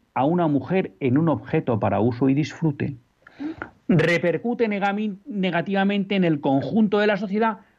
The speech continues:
cuando a ese comportamiento le damos carta de naturaleza legalizándolo. Mal está, desde mi punto de vista, que no se persiga siempre.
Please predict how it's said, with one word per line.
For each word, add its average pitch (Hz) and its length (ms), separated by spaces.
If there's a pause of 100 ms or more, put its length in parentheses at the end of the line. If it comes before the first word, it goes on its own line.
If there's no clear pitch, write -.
(100)
cuando 156 320
a 160 60
ese 196 220
comportamiento 214 1000
le 160 160
damos 185 460 (220)
carta 247 500
de 226 100
naturaleza 233 800 (320)
legalizándolo. 123 960 (1120)
Mal 208 280
está, 254 300
desde 180 240
mi 160 100
punto 196 300
de 208 100
vista, 226 380
que 170 140
no 185 120
se 214 140
persiga 190 460
siempre. - 500